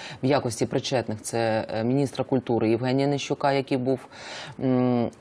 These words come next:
можна так сказати, зв'язним, який пов'язав мене з адміністрацією президента саме з Горковенко. Горковенко, який долучений до цієї справи, також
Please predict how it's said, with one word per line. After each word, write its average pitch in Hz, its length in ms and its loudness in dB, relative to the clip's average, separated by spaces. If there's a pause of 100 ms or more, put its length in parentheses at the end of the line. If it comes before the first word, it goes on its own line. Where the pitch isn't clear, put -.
(260)
можна 123 240 2
так 120 140 0
сказати, 113 420 0
зв'язним, 123 460 2
який 113 240 0
пов'язав 117 540 2
мене 117 180 0
з 110 60 0
адміністрацією 113 600 0
президента 107 520 -2
саме 110 280 0
з - 80 -4
Горковенко. 110 640 -2 (680)
Горковенко, 120 840 2
який 123 440 2
долучений 127 520 0
до 117 120 -2
цієї 113 460 -2
справи, 110 500 0
також - 520 -2